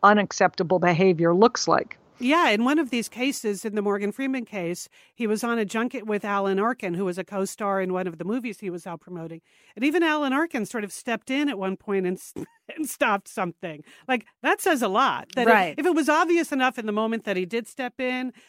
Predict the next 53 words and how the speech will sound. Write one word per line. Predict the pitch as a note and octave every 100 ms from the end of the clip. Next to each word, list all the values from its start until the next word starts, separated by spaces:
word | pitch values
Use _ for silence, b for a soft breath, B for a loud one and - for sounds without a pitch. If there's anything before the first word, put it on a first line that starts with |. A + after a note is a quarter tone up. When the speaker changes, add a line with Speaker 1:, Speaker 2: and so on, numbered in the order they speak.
| b
Speaker 2:
I | G#3+
don't | G#3+ C4 C#4+
think | D4 B3
the | A#3+
apology | G#3 A3 A3 G#3+ G#3 G#3 F#3+ F#3+ F3+
that, | E3+ F#3 F3 F3 b
"I'm | - F#3
sorry | - F#3+ G3 G3
if | -
this | F#3+
got | - F#3 G3
misinterpreted," | F#3 F#3+ F3+ F3+ F3 E3+ E3 E3 D#3+
is | G3+ E3 D#3+
really | D#3+ D#3+ D#3 D#3
enough. | E3 F3
Speaker 3:
Right. | E3+ C3+ -
Speaker 2:
I | A3
don't | C4+ E4
know | D4
what | C#4+ E4 A3
we | A3
need | E3 D#3
to | E3+
hear | E3
from | D#3 D#3+
these | D#3 D3
people, | F#3 D#3 D#3+ D3 - _ _
but | - G#3+ - _ _
that's | F#3+ B3 B3 - -
not | F#3+ E3
really | E3 D#3 D3+
enough. | D3+ C#3 _ b b b
Speaker 3:
Well, | E4+
Speaker 2:
Anyway. | E4 B3
Speaker 3:
maybe | C4+ E4 E4
just, | D4 -
"I'm | G#3+ F#3+
sorry." | - G3 F#3+ D3+ A#2 - _
Speaker 2:
Yeah. | A3 G#3+
Speaker 3:
And |
then | A3+ A3+
just | A3+ C4 - -
Speaker 2:
"I | B3+
shouldn't | - C#4+ C4+
have | B3+ G#3
done | B3 A#3
that." | D3
Speaker 3:
Right. | A#3 A#3 F3
"I | F3+
shouldn't | G#3 A3+ G#3+
have | G3+
done | F3+ F#3 F3
that." | C3+ B2